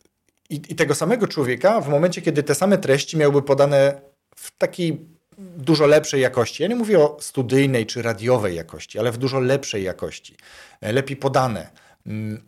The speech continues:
i tu nie mówię też o tym, że prowadzący, czy prowadząca, czy prowadzący jako liczba mnoga mają na przykład wadę wymowy, bo są podcasterzy, którzy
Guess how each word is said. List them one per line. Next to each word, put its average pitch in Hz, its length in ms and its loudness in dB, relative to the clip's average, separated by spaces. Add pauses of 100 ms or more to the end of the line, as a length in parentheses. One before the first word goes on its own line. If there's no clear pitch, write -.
i - 60 -10
tu 165 120 -4
nie 175 160 2
mówię 269 220 0
też 147 180 -4
o 139 60 -2
tym, 135 160 -2
że 120 120 -6
prowadzący, 127 600 0
czy - 120 -12
prowadząca, 117 640 0
czy 107 100 -10
prowadzący 120 720 -2
jako 110 260 -2
liczba 113 280 -2
mnoga 120 380 0 (400)
mają 123 340 -2
na 120 100 -4
przykład 113 240 -4
wadę 117 240 -2
wymowy, 127 400 0
bo 98 180 -6
są 113 220 -6
podcasterzy, 113 540 -4
którzy 113 440 -4